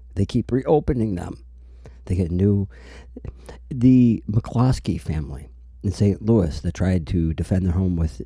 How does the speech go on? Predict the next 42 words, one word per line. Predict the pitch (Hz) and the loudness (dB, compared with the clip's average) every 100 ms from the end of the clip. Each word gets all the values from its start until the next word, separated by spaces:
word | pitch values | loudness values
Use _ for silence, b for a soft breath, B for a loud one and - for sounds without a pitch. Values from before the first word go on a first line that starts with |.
| 95 | -2
di-, | 92 113 | 2 4
inoperable, | 110 113 123 120 117 - 92 90 - | 4 4 4 2 0 0 0 -2 -2
disabled | 107 101 113 98 98 90 78 | 0 0 2 2 2 -2 -2
weapons, | 85 87 76 69 - | -2 -2 -4 -8 -16
hoping | - - 139 107 | -10 -4 0 0
that | 85 90 | -2 -6
it | 78 | -8
would | 92 | -8
just | 95 - - - - | -6 -8 -16 -16 -2
be | 98 | 0
enough | 92 117 | 0 -2
of | 104 | -2
a | 98 | -4
deterrent | 90 - 87 82 - | -6 -6 -4 -4 -6
to | - | -6
keep | - 95 - - | -2 -2 -4 -2
a | 101 92 | 0 2
mob | 90 98 104 80 | 2 2 0 0
that | 85 - - - - - | -4 -6 -12 -20 -20 -4
damaged | 95 92 95 82 - | 0 0 -2 -6 -8
property, | 98 95 - 92 90 | -4 -4 -2 -2 -4
broke | - 87 90 - | -2 0 0 0
in, | 90 | -2
and | 82 | -4
criminally | - 87 82 | -2 -2 -2
trespassed, | 82 120 131 - - 80 87 - B B B B B B B - | -2 0 0 -2 -4 -2 -4 -8 B B B B B B B 0
that | 143 | 2
it | |
would | 123 | 2
keep | 120 127 - | 2 0 2
them | 107 101 | 2 2
from | - 92 90 | 0 0 2
attacking | - 82 78 76 | 2 2 -2 -6
their | 76 76 | -4 -4
home | 76 73 | -4 -6
and | 69 | -6
burning | 71 73 | -8 -8
it | 76 | -10
down | 71 67 | -10 -10
or | 80 | -12
killing | - 71 78 | -12 -10 -8
or, | 73 | -10